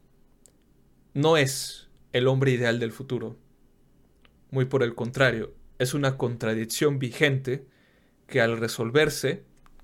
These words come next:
resolver sus propias contradicciones, tendrá que verse obligado a resolver muchas contradicciones sociales, como es la división de clases en sí misma. Es por eso que las posiciones morales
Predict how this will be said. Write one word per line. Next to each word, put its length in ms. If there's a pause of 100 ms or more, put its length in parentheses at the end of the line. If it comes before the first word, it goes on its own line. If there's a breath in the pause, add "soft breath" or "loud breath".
resolver 500
sus 180
propias 340
contradicciones, 920 (720 soft breath)
tendrá 400
que 120
verse 340
obligado 680 (480)
a 100
resolver 600 (100)
muchas 320
contradicciones 640
sociales, 640 (380 soft breath)
como 200
es 60
la 100
división 460
de 120
clases 500 (340 soft breath)
en 140
sí 120
misma. 380 (2250 soft breath)
Es 120
por 140
eso 220
que 340 (1040)
las 220
posiciones 560
morales 760